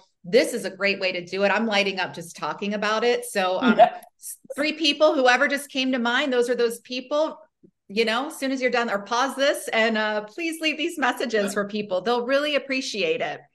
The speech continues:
Speaker 2: Absolutely. It's, it's so important because the, the humanity is so wired to say all the negative stuff or take, uh, things for granted instead of complimenting, you know, or saying, "Thank you so much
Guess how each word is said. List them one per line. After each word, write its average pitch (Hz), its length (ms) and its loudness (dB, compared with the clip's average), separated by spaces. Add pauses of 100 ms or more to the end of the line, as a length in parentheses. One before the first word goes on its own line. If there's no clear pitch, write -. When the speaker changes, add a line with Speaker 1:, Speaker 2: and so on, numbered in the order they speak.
(400)
Speaker 2:
Absolutely. 185 840 0
It's, 175 240 -2
it's 202 300 -2
so 233 220 6
important 220 440 4
because 202 420 2
the, 196 480 2
the 190 140 0
humanity 214 640 2
is 220 200 -2
so 233 440 6 (120)
wired 196 640 6
to 226 120 -4
say 214 340 4
all 208 280 6
the 196 100 -2
negative 214 520 0
stuff - 760 0
or 214 200 4
take, 220 400 0 (360)
uh, - 100 2
things 247 420 0
for 208 180 2
granted 170 640 4
instead 208 500 4
of 214 180 2
complimenting, 147 920 2
you 151 100 -4
know, 170 260 6
or 185 140 6
saying, 190 480 0
"Thank 269 300 4
you 220 80 0
so 226 200 0
much 208 280 4